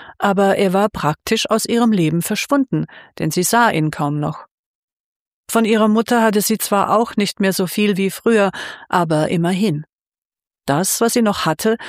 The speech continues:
wollte sie auf keinen Fall verlieren. So oft sie sich auch über Mom aufgeregt hatte,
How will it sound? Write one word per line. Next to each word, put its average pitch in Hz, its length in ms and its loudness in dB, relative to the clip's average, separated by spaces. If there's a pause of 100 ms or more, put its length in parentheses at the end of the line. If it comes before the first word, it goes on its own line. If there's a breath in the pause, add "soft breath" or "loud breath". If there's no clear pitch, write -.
(180 loud breath)
wollte 233 260 2
sie 240 160 2
auf 170 180 -2
keinen 240 380 2
Fall 165 300 0
verlieren. 156 560 -2 (840)
So - 180 2
oft - 260 0
sie 208 80 0
sich - 260 -2
auch 160 200 0
über 147 260 -2
Mom 165 300 0
aufgeregt 165 640 0
hatte, 151 260 -2